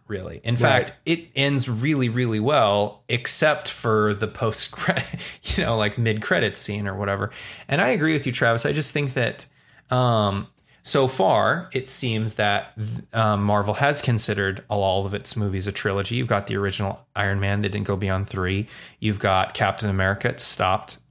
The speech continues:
Speaker 1: Well, they, they have no plans for Captain America after that. Um, um, there's no plans for a Thor four. Um, the only movies that went beyond a trilogy so far are the, uh, Avengers movies.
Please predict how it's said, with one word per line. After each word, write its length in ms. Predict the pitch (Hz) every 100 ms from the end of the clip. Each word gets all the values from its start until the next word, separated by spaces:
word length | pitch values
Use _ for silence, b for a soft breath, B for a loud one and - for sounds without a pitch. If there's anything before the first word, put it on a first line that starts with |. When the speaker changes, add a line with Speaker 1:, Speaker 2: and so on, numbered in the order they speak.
| -
Speaker 1:
Well, 260 | 110 107 - -
they, 540 | 107 107 107 107 104
they 140 | 107
have 200 | 107 101
no 160 | 104 101
plans 360 | 98 104 98 104
for 140 | 104
Captain 360 | 104 98 - 95
America 360 | 92 95 -
after 400 | 98 92 92 92
that. 280 | 90 95 - B B B B
Um, 500 | 117 110 98 95 98 _ _ _ _ - - _ -
um, 640 | 117 104 101 98 95 95
there's 320 | 104 107 101 -
no 600 | 113 104 101 98 98 98
plans 340 | - 107 98 101
for 140 | 101
a 40 | 95
Thor 360 | - 104 101
four. 540 | 101 - 98 101 147 - B B B B
Um, 300 | 117 110 104
the 100 | 110
only 240 | 117 165
movies 320 | 170 151 151 123
that 140 | 135
went 180 | 123 120
beyond 300 | 110 117 160
a 60 | 156
trilogy 540 | - 120 110 104 104
so 200 | - 107
far 480 | 104 151 151 113 120
are 500 | 110 110 110 104 104
the, 360 | 107 104 101
uh, 180 | 101 98
Avengers 400 | 95 143 180 117
movies. 520 | 95 92 113 156 -